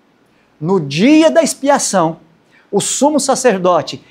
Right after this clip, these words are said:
havendo tomado uma oferta da congregação, entrava no lugar santíssimo com o sangue dessa oferta e o aspergia sobre o propiciatório, diretamente sobre a lei, para satisfazer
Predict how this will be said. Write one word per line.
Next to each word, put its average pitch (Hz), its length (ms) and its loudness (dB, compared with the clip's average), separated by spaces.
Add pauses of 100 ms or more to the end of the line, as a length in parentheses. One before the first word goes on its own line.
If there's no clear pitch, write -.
(120)
havendo 185 440 0
tomado 233 520 0
uma 240 160 4
oferta 262 640 0
da 254 120 0
congregação, 254 760 -2 (800)
entrava 190 720 0
no 233 100 0
lugar 208 360 0
santíssimo 208 800 -8 (480)
com 190 140 -6
o 180 40 -8
sangue 277 520 -2
dessa 254 280 -2
oferta 147 540 -4 (340)
e 202 80 -6
o 220 80 2
aspergia 196 680 0
sobre 220 440 -2
o - 20 -6
propiciatório, 214 880 -4 (640)
diretamente 285 1040 2
sobre 226 260 0
a 208 60 2
lei, 151 360 -2 (560)
para 185 220 -2
satisfazer 165 1000 -2